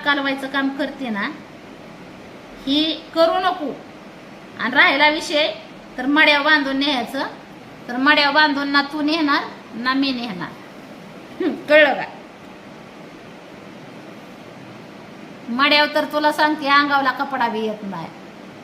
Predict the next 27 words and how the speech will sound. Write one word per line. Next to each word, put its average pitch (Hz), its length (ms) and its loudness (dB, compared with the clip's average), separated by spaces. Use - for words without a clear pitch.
शेवटी 311 360 0
मरला 330 360 4
ना 330 120 4
माणूस, 311 560 0
आल्या 277 320 6
जन्मात 285 420 2
आलं 285 300 8
आलं 277 420 6
काय, 302 280 2
माझं 285 480 4
माझं 285 480 6
माझं 277 400 4
करून, 285 480 0
अ, 285 300 4
शेवट 285 440 2
माणसाचा 269 500 0
होतो, 220 280 -4
माझं 240 420 2
माझं, 220 340 0
माझं 285 380 4
माझं 302 260 4
करूनच 311 460 0
माणसाचा 311 460 0
शेवट 285 320 0
होतो. 269 240 -2
एवढंच 359 460 4
की 370 400 -2